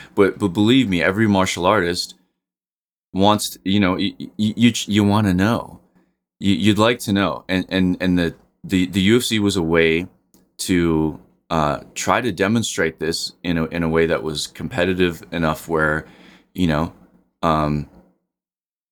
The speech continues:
it, it's, it's not, uh, I mean, it, it, it was definitely super brutal in, in the beginning, and I'm glad they changed the rules and all that, 'cause it, it was, it was kinda crazy.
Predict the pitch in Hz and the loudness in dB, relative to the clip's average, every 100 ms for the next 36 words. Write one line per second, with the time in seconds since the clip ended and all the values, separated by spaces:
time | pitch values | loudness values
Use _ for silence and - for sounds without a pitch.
0 | _ 82 - 85 - - 82 - 92 90 | _ -4 -2 -2 -4 -6 -6 -4 0 0
1 | 92 - 85 82 76 92 92 90 87 90 | 0 -2 -2 0 0 0 0 -2 -2 -6
2 | 85 95 95 104 98 113 113 123 107 - | -2 -2 2 2 2 -2 0 -2 -2 -2
3 | 113 107 80 95 90 82 80 78 80 71 | -4 -4 -2 0 0 0 -2 -2 -4 -4
4 | 82 85 73 71 82 80 78 85 85 80 | -2 -2 -4 -4 -4 -2 0 0 -2 -6
5 | - 90 85 73 76 90 95 95 98 98 | -4 -6 -6 -6 -2 -2 0 0 0 -2
6 | 98 _ - - - - 82 92 87 - | -6 _ -20 -20 -20 -8 -2 0 0 0
7 | 101 98 - 92 95 - 92 80 85 80 | 2 2 -2 -2 -2 0 -2 -2 -2 -2
8 | - | -6